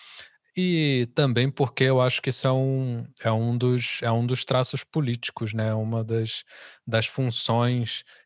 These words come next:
que eu acho que eu quero que esse álbum cumpra é de despertar a consciência, despertar interesse das pessoas,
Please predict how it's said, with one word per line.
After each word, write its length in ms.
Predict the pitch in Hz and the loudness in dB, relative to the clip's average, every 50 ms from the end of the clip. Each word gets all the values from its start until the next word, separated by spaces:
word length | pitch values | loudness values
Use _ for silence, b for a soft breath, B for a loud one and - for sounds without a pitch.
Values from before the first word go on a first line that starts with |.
| b _ | b _
que 100 | - 113 | -2 0
eu 80 | 107 | 0
acho 300 | 107 104 107 - - - | 2 0 0 -2 -4 -8
que 100 | - - | -4 -2
eu 400 | 113 110 110 107 107 107 107 110 _ _ _ - | -2 0 0 -2 -2 -4 -6 -10 _ _ _ 0
quero 280 | - 120 120 120 117 | 2 4 4 4 2
que 100 | 117 - 117 | 0 0 -2
esse 180 | - - - | 0 0 0
álbum 300 | 113 113 113 113 113 110 | 0 2 0 0 -4 -6
cumpra 480 | - - 120 127 143 147 - 151 147 131 | -4 -2 -2 -2 -2 -2 -2 -2 -2 0
é 240 | 127 123 120 127 135 | 0 0 0 0 0
de 840 | 131 123 127 135 135 143 147 151 151 151 147 139 135 127 120 117 110 b b b b | -2 -4 -4 -4 -2 -2 -2 -2 0 0 0 2 2 2 2 0 0 b b b b
despertar 640 | - 117 123 123 - - 143 123 - - - 135 139 | -6 -4 -4 -4 0 0 0 0 0 0 0 0 0
a 40 | 139 | 0
consciência, 760 | - - 131 120 - - - 117 117 131 143 143 131 - 127 | 0 -2 -2 -2 -2 -2 -2 0 0 2 0 0 -2 -2 -4
despertar 560 | 110 113 117 - - - 120 101 101 - 123 127 | -4 -4 -6 -6 -2 -2 -4 -4 -2 -4 -4 -4
interesse 520 | 127 123 - 127 113 117 123 127 123 - | -4 -2 -2 -2 0 2 0 0 0 -2
das 160 | 117 117 113 - | -4 -4 -4 -4
pessoas, 680 | - - 107 - - - 123 131 135 131 127 127 123 | -6 -10 -10 -8 -6 -4 -2 0 0 0 0 -2 -4